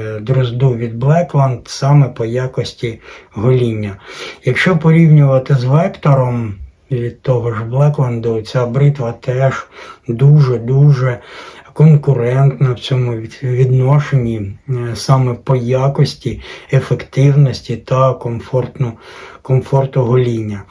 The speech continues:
Хоча вона значно дешевше коштує. Тобто, по суті, це все, що я хотів сказати, поділитися саме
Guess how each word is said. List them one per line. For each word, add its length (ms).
Хоча 440
вона 680
значно 760
дешевше 640
коштує. 460
Тобто, 280
по 140
суті, 340
це 300
все, 560
що 260
я 440
хотів 300
сказати, 460
поділитися 880
саме 540